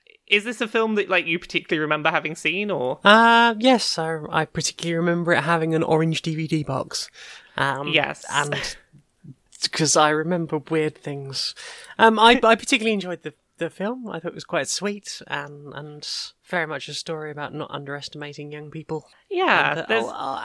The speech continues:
Speaker 2: adults do seem to do that all too often.
Speaker 1: Oh, very much. It seems to be the theme of adults is just like, "Kids, they don't know what's up."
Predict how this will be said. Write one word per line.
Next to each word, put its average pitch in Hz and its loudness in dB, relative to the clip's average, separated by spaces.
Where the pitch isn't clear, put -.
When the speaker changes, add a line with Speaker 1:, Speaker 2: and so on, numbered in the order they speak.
Speaker 2:
adults 226 -2
do 208 -6
seem 190 -8
to - -16
do 180 -4
that 147 -10
all 156 -8
too 151 -14
often. - -20
Speaker 1:
Oh, 170 2
very 196 2
much. 139 -2
It 180 -2
seems 196 -2
to 156 -16
be 165 0
the 156 0
theme 139 -2
of 131 0
adults 127 0
is 135 -4
just 143 -4
like, 143 0
"Kids, 214 0
they 254 0
don't 147 2
know 131 2
what's 120 -2
up." 143 0